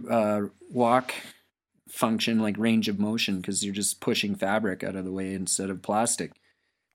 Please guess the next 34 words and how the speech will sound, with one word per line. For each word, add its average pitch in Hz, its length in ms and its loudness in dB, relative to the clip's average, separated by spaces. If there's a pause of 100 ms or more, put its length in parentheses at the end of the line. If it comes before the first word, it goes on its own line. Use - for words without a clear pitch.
(140)
Um, 101 420 -2
and 143 180 6
those 139 240 8
are 143 80 6
still 143 340 8
welded 131 380 8
on 131 200 6
there 127 240 6
and 113 160 4
holding 120 380 4
up 117 200 0 (220)
beautifully. 117 540 2
I 110 120 0
was 113 140 4
actually, 117 500 6 (760)
I 117 80 2
took - 260 6
them 147 140 10
out 143 160 10
of 143 60 8
my 135 180 8
drawer 135 520 8 (220)
last 127 320 10
night 135 220 8
and 127 180 6
stole 135 300 8
some 120 220 8
parts 131 300 6
off 113 200 6
of 120 80 4
them 117 160 4
for 117 160 2
my 117 160 4
neighbor. 120 540 6